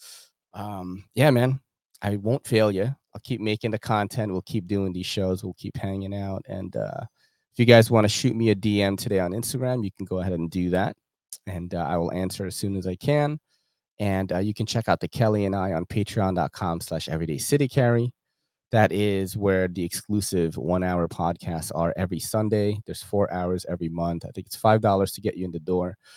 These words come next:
You can do that through YouTube channel memberships or patreon dot com slash everyday city carry. Definitely helps out the channel if you do that, by the way.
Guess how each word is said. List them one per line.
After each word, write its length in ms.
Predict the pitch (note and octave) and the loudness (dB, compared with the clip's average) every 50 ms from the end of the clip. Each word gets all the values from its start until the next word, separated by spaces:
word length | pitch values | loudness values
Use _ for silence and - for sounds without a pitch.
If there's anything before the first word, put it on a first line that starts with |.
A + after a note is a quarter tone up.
| - _ _ | -20 _ _
You 80 | - A#2 | -4 0
can 120 | A#2 A2+ | 0 2
do 140 | A2 B2 B2 B2 | 4 4 4 6
that 180 | B2 A#2 - | 6 4 4
through 100 | - A2 | 4 0
YouTube 400 | F#2+ F#2+ G#2+ G#2+ - - G#2+ F#2 | 0 0 0 0 -2 -4 -6 -4
channel 300 | - - G#2+ G2+ G2+ F#2+ | -2 0 0 0 2 0
memberships 520 | F#2+ F#2 F2+ F2+ F#2+ - - F2+ E2+ - - - | 0 0 -2 -2 -4 -4 -4 -4 -4 -4 -2 0
or 140 | G#2+ A2+ - | 0 0 0
patreon 500 | - G#2 G2 F#2 - - G#2 F2+ F2+ F2 | 0 0 -2 -2 -2 -2 -2 -2 0 0
dot 160 | E2 C2+ - | 0 -2 -2
com 240 | - - D#2 D2+ D#2+ | -4 -6 -6 -6 -6
slash 240 | - D2 C#2+ - | -8 -10 -8 -6
everyday 240 | - C2+ C2 B1+ A#1 | -6 -4 -4 -4 -4
city 240 | - - - E2 D#2+ | -6 -8 -8 -8 -8
carry. 300 | - - F#2 D2 A#1+ - | -6 -8 -8 -6 -6 0
Definitely 320 | - C3+ D#3 F#3 A3 G3 | 4 4 6 6 6 6
helps 220 | F3 E3 D3+ D3+ C#3 | 8 6 6 6 2
out 100 | A#2+ - | 2 2
the 60 | G2+ | 0
channel 300 | - - G#2+ G2 F#2+ F2+ | -4 -2 0 0 2 0
if 120 | E2+ - | 0 -2
you 80 | F#2+ E2+ | -4 -4
do 120 | F2+ F2+ F2 | -2 -2 0
that, 180 | F#2 E2+ - | 0 0 0
by 100 | F2+ F2+ | 0 -2
the 140 | F2 F2 F2 | -2 0 0
way. 240 | F#2 F#2 F2+ F2+ - | 0 0 0 -2 -4